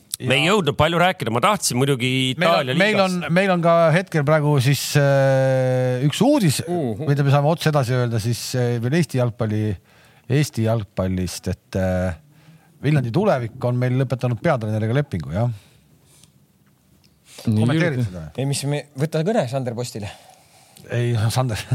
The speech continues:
Speaker 2: <laughs>
Speaker 3: Sander ei taha tulla.
Speaker 2: Sander ei taha
Speaker 3: Sander,
Speaker 2: tulla.
Speaker 3: võta kõne siia ka vastu.
Speaker 1: Sander on spordidirektor.
Speaker 4: Jah.
Speaker 3: Jah.
Speaker 2: Oota, mitmes peatreener meil siis nüüd läks sellel aastal?
Speaker 3: On läinud veel või?
Speaker 2: Polegi läinud.
Speaker 1: Teine alles.
Speaker 4: Teine.
Speaker 3: Teine, jah. Koppel,
Speaker 2: Vähe.
Speaker 3: Koppel läks. Reiten.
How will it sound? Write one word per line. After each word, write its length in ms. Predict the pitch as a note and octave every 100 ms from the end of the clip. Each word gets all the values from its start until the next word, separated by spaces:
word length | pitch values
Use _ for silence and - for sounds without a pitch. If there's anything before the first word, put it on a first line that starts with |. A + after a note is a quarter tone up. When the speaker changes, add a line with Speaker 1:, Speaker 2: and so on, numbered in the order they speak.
| - A#2
Speaker 2:
<laughs> 320 | - - B2
Speaker 3:
Sander 240 | C3+ B2+
ei 40 | B2
taha 120 | C#3+
tulla. 280 | D#3+ C#3+ A#2+
Speaker 2:
Sander 220 | C3+ C#3+
ei 60 | D3
taha 120 | D#3+ E3+
Speaker 3:
Sander, 140 | E3+
Speaker 2:
tulla. 100 | F3
Speaker 3:
võta 120 | F3+
kõne 180 | G3+ F3+
siia 100 | D#3+
ka 80 | F#3+
vastu. 140 | F3
Speaker 1:
Sander 160 | F#3 C#3+
on 120 | A#2+ A2
spordidirektor. 1160 | - C#3 B2 G2 G2 G2+ - F#2 F2+ - - A#2+
Speaker 4:
Jah. 180 | A2+
Speaker 3:
Jah. 180 | A2 G#2 F#2 _ _ _ _ _ - - - -
Speaker 2:
Oota, 220 | C#3 C#3
mitmes 340 | G#3 E3 - -
peatreener 380 | - F3 D3 C#3+
meil 160 | C#3 A#2+
siis 160 | C3
nüüd 140 | C#3+ C3
läks 260 | - -
sellel 260 | A2 F#2+ F2+
aastal? 340 | D#2 - C#2+ - - - - - - - - - - - - - - -
Speaker 3:
On 140 | A#2 G#2
läinud 240 | G#2+ F#2+
veel 140 | F#2 F#2
või? 80 |
Speaker 2:
Polegi 260 | G3 B3+ C3+
läinud. 160 | A#2 E3+
Speaker 1:
Teine 240 | C#3+ C3
alles. 200 | E2 D2
Speaker 4:
Teine. 280 | B2+ C#3 G2 -
Speaker 3:
Teine, 280 | C3+ C#3 A2+
jah. 160 | B2+
Koppel, 200 | C#3+ F3
Speaker 2:
Vähe. 160 | A#3 B2+ D#2+ -
Speaker 3:
Koppel 360 | C#3 - A#2
läks. 240 | C3+ - - - _ _ _ - - - -
Reiten. 460 | B2+ C3 - A2+